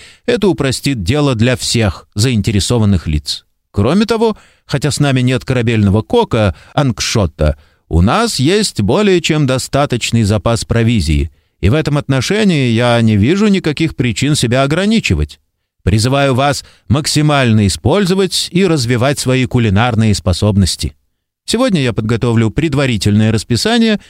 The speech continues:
выполнения ваших обязанностей. Днём я сам буду нести вахту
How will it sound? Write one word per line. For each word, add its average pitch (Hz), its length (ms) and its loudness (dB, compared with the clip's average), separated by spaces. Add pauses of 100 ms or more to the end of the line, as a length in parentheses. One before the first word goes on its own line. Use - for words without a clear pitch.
(160)
выполнения 180 840 2
ваших 120 420 0
обязанностей. 98 800 0 (380)
Днём 127 360 0
я 117 180 2
сам 180 300 0
буду 104 200 2
нести 104 300 2
вахту 101 420 0